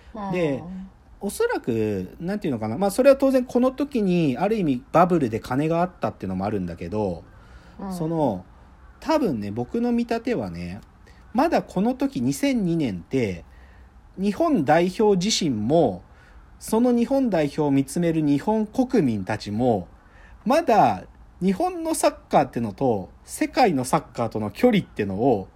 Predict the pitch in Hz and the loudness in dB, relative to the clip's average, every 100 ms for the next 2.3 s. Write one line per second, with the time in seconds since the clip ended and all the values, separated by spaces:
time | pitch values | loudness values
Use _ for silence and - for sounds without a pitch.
0 | - - - 165 208 - 392 - - 113 | -20 -20 -2 4 4 4 0 0 -8 -6
1 | 127 - 98 - 87 82 78 78 78 76 | -4 -8 -12 -12 -12 -12 -14 -16 -16 -18
2 | 76 - | -18 -20